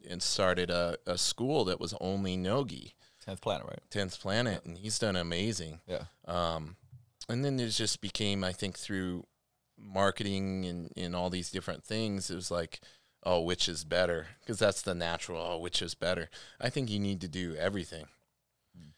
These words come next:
Speaker 1: It, uh, uh, if you, I saw a funny meme. Uh, I don't know who the guy is. I think he's a political guy, but he's,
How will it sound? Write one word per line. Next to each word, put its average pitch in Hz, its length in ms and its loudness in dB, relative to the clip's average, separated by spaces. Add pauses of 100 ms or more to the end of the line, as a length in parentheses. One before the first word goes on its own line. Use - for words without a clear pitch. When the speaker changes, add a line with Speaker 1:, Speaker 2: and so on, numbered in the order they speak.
(160)
Speaker 1:
It, 101 200 0 (320)
uh, - 40 2
uh, 92 100 4 (160)
if 95 200 -2
you, 117 340 2
I 104 100 6
saw 123 260 8
a 101 60 8
funny 110 360 2
meme. 104 600 2
Uh, 90 340 0
I 110 120 -2
don't 151 160 0
know 113 140 0
who 101 140 0
the 92 120 2
guy 82 240 6
is. 87 180 2
I 92 80 0
think 98 180 0
he's 80 180 -2
a 82 100 -4
political 80 600 -4
guy, 80 300 2
but 82 240 -4 (400)
he's, 101 360 -2